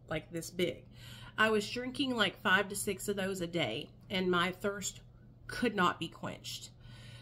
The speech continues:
So I finally bit the bullet, and I went to see my do-, family doctor, and that's when I found out I was diabetic, which was about six and a half weeks ago. My doctor put me on Ozempic,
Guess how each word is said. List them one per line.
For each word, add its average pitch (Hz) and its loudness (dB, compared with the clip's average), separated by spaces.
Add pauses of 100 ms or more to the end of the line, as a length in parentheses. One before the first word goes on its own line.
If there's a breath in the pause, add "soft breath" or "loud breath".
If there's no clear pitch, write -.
So - 2
I 208 6
finally 247 2
bit 208 2
the 214 -2
bullet, 190 0
and 185 2
I 180 2
went 185 -2
to 190 -6
see 208 2
my 185 4
do-, 180 -4
family 185 2
doctor, 190 0
and 180 0
that's 160 -2
when 190 0
I 196 0
found 165 2
out 160 0 (640 loud breath)
I 185 4
was 185 0
diabetic, 170 2 (100)
which 170 -8
was 170 -2
about 165 0
six - -4
and 185 0
a 175 0
half 170 -2
weeks - -10
ago. 107 -6 (1300)
My 196 6
doctor 185 0
put - -6
me 170 0
on 160 2
Ozempic, 156 -4